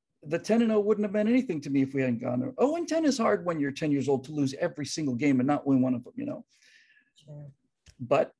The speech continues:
Speaker 1: our coach said, "Well, you guys did the best you could. We'll head over to seven eleven, get some Slurpees, we'll get 'em next time." And, and, and so you, you do. And then when you finally win that game, it's like,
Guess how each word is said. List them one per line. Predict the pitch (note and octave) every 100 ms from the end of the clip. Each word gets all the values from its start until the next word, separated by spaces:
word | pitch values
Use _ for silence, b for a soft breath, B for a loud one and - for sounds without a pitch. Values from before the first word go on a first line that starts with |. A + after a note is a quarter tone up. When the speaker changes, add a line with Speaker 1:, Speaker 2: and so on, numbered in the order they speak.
| -
Speaker 1:
our | C3+ C#3
coach | - D3+ D3
said, | E3 E3
"Well, | - -
you | C3+
guys | C3+ D3 B2+ _ _ _ _
did | C3+ B2+
the |
best | B2 E3+
you | C3
could. | - A3+ - - C3 _ -
We'll | B2 - - _ B2+
head | D3
over | C#3+ C#3
to |
seven | D#3+ D3+
eleven, | D3 E3
get | E3 -
some | D3+
Slurpees, | F3 G3 F3+
we'll | F3
get | G#3
'em | A#3
next | C4 B3+
time." | C#3 A#2 _
And, | - E3 D#3+ _ -
and, | E3 D#3 _ -
and | D#3 D3
so | D#3+ D#3 D#3 _
you, | E3 F3 -
you | E3
do. | F3 B3+ C#4+ - B B B B
And | E3
then | G3+
when | G3
you | E3+
finally | - G3 F3+ D#3
win | A#3+ C#4+
that | D#4 -
game, | A3+ - -
it's | -
like, | C3+